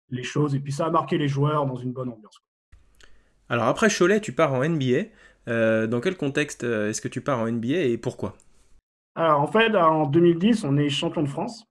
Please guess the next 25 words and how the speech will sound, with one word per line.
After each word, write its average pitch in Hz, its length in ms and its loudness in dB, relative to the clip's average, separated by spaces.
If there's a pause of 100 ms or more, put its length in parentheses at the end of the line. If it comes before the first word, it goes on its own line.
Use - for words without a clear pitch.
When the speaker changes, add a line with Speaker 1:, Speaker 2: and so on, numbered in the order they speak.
(280)
Speaker 1:
Et 135 140 -2
moi, 190 160 4
ça 175 160 0
fait 151 120 -2
un 170 320 2
an 208 120 4
que 196 40 2
je - 60 -4
suis 165 80 -2
en 151 100 0
contact 160 380 -2
avec 139 240 -2
les 139 240 0
San 160 220 -4
Antonio 151 320 -2
Spurs. 131 320 -6 (460)
Euh, 139 40 -20 (680)
en 120 60 -8
l'occurrence, 151 460 0
j'étais - 160 -6
en 135 160 -2
contact 143 400 -2
avec, 131 240 -4
euh, 123 160 -6
Mike, 143 460 -4